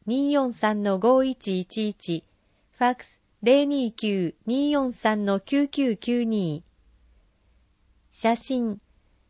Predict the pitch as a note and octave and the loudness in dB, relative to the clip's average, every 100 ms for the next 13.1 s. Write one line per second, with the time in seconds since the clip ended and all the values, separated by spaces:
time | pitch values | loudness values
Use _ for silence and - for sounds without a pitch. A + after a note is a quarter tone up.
0 | _ - - D4+ D4 A#3+ G#3+ - A#3 G#3 | _ -8 -2 2 4 2 0 -4 -2 0
1 | G3+ G#3 _ _ _ _ - B3+ C#4+ C#4+ | 0 -4 _ _ _ _ 2 4 6 4
2 | B3+ A#3 G#3+ - _ _ _ _ _ _ | 2 -2 -4 -8 _ _ _ _ _ _
3 | _ _ - - D4+ D4 C4+ B3 G#3+ - | _ _ -8 -2 0 0 2 2 0 -2
4 | E3 G#3+ B3+ B3+ B3+ A#3 A3+ A3 F3 C#3+ | -4 -2 -2 2 2 2 2 0 0 -4
5 | - _ _ _ - - B3+ C#4+ C#4 C4 | -8 _ _ _ -8 -2 0 2 0 2
6 | B3 A#3+ A#3+ A3+ C4+ C#4 C4+ C4 B3+ B3 | 0 0 -2 0 -2 2 2 2 0 -4
7 | B3+ - G3 E3+ D#3 F3+ D#3+ B2+ - _ | -6 -4 -2 -2 0 0 0 -4 -8 _
8 | _ _ _ _ _ - - G#3+ - A#3 | _ _ _ _ _ -8 -4 -4 -2 -4
9 | A3+ - G3+ F#3 F3 - _ _ _ _ | -4 -2 0 0 -4 -8 _ _ _ _
10 | _ _ _ _ _ _ _ _ _ _ | _ _ _ _ _ _ _ _ _ _
11 | _ _ _ _ _ _ - C4 D#4 D#4 | _ _ _ _ _ _ 0 2 4 2
12 | D#4 D4 C#4+ C4+ C4+ C#4+ - - G3 E3 | 0 2 4 4 4 -2 -4 -2 -2 -2
13 | D3 | -6